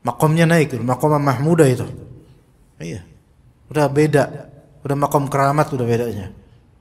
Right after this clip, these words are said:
Karena apa? Meniru kiai mereka atau ustadz mereka yang memang seolah-olah menampakkan bahwasannya kalau pakai sarung dengan tipe seperti ini atau merek ini, maka ini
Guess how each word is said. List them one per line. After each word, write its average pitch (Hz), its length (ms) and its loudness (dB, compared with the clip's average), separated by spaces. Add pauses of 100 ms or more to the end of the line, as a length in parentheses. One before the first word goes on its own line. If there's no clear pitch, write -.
(560)
Karena 247 320 0
apa? 214 160 0
Meniru 233 480 2
kiai 214 320 4
mereka 208 320 2
atau 185 160 0
ustadz 165 240 -2
mereka 233 320 0
yang 240 400 0
memang 240 480 -2 (640)
seolah-olah 196 640 2
menampakkan 202 720 0
bahwasannya 139 880 0 (960)
kalau 175 300 0
pakai 233 320 0
sarung 190 320 0
dengan 165 320 -2
tipe 247 340 -4
seperti 160 560 -2
ini 185 460 -2
atau 156 240 -2
merek 269 320 0
ini, 196 480 -2 (320)
maka 165 240 -2
ini 185 240 -2